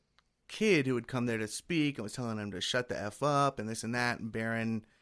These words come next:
uh, the superintendent, had, like, kind of bucked up to that kid and a parent. Like, it turned into a whole mess. And eventually, uh, he resigned. But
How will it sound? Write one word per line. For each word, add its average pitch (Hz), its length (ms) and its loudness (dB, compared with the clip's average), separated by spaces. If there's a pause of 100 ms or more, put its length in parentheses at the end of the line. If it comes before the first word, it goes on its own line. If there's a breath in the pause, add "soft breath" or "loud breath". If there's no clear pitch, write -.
(520 soft breath)
uh, 107 520 -4
the 110 80 -12
superintendent, 110 680 -4
had, 101 80 -8
like, 98 200 -8
kind 107 160 -6
of 101 200 -10
bucked 110 260 -4
up 101 220 -4
to 95 380 -6 (320)
that - 180 -6
kid 104 360 -2
and 104 80 -6
a 101 40 -6
parent. 104 320 -6
Like, 110 200 -8
it - 80 -14
turned 165 220 0
into 120 200 -2
a 104 60 -4
whole 113 160 -4
mess. 101 380 -2
And 104 120 -10 (500 soft breath)
eventually, 143 680 2 (440)
uh, 104 500 -4 (480)
he 117 160 -6
resigned. 104 500 -2
But 104 240 -2